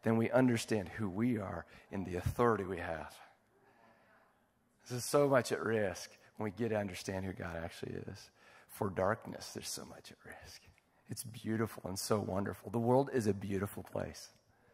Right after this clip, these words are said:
because our Father is who he is. So, okay. So here's, here's, here's the teaching we do, is just asking, "How was God first introduced to you?"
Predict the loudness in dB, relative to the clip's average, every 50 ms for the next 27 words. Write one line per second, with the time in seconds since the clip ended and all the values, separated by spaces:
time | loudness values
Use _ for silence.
0 | _ _ _ _ _ -20 _ -20 -20 -20 -20 -20 -6 0 2 4 4 4 2 2
1 | 4 6 6 6 6 4 2 -4 -4 -4 -4 -4 -2 -2 -2 -2 -4 -6 -10 -12
2 | -14 -2 4 6 6 6 6 4 2 4 6 4 4 2 0 -12 -20 -20 -20 -20
3 | -18 -4 2 4 6 8 8 6 4 4 4 6 6 6 4 0 0 4 4 4
4 | 4 4 0 -4 -8 -8 -2 0 2 2 2 2 2 2 2 4 4 4 4 4
5 | 6 6 6 4 4 2 0 0 0 4 8 10 10 10 10 6 2 2 6 8
6 | 8 8 8 6 4 2 2 2 4 2 2 2 2 2 2 2 0 -4 -6 -2
7 | -2 -2 0 0 -2 0 0 0 -2 -2 -6 -6 -6 -6 -6 -6 -8 -10